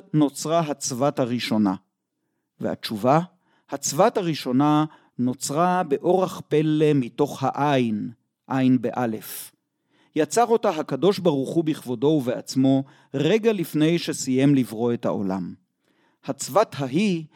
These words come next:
היא אימן הקדומה של כל הצבתות הבאות, שנוצרו בדמותה, אבל גם בעזרתה. נדמה לי שאחרי ההסבר הזה כבר ברור לכולם מדוע אני מתלהב כל כך מן התרגום של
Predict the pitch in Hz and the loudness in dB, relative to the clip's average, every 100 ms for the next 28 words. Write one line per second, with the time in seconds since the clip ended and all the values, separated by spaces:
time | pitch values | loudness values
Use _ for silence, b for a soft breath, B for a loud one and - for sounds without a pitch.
0 | b - 185 165 156 160 214 165 175 135 | b -6 -6 -2 2 2 2 2 -2 -4
1 | 131 135 156 165 170 - 127 - 214 208 | -2 0 2 2 0 -2 -4 0 0 0
2 | - 131 127 160 151 123 110 135 135 135 | -4 -8 -4 -2 -2 -2 -2 0 0 -2
3 | - b b b - 156 147 135 - 214 | -20 b b b -2 2 2 0 -2 -2
4 | 175 123 131 123 - 220 143 139 _ _ | -2 -2 -2 -2 2 2 2 -4 _ _
5 | - 139 139 127 120 117 120 - - 131 | -6 -2 0 0 2 0 -2 -8 -8 -4
6 | 120 117 117 117 - 151 - _ _ _ | -2 -2 -4 -4 2 2 2 _ _ _
7 | _ _ _ _ _ _ _ _ _ _ | _ _ _ _ _ _ _ _ _ _
8 | _ _ _ _ _ _ _ - 127 120 | _ _ _ _ _ _ _ -8 -6 2
9 | 151 151 135 135 139 b b - 139 - | 4 4 2 0 -6 b b -4 -4 -2
10 | 185 202 196 156 143 131 - 160 151 127 | 0 2 2 2 0 0 -2 -2 0 0
11 | 139 165 160 143 131 135 139 190 180 147 | 0 0 0 -2 0 0 2 2 2 -2
12 | 139 135 151 139 143 - B 139 156 214 | -2 2 2 2 -2 -6 B -4 0 2
13 | 214 185 165 151 147 135 175 143 143 135 | 2 2 0 -2 -2 2 2 2 -2 0
14 | 131 147 135 131 127 113 156 160 - 135 | -2 0 0 0 -6 -2 0 0 -2 -2
15 | 127 | -2